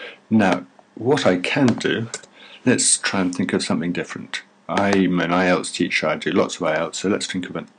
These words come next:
I E L T S topic. Let's go for health. Oops. Try again.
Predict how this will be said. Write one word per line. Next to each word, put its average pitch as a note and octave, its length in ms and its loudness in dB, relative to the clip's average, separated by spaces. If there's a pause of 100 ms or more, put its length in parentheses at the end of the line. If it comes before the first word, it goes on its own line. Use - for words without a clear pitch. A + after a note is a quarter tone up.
I F#2 200 -4
E E2 40 0
L D2+ 120 -2
T - 40 -14
S - 180 -8
topic. - 340 -8
Let's - 160 -4
go E2 200 -4
for D2+ 300 -6 (280)
health. - 420 -4 (760)
Oops. - 520 -2 (420)
Try - 180 -12
again. C3+ 320 -2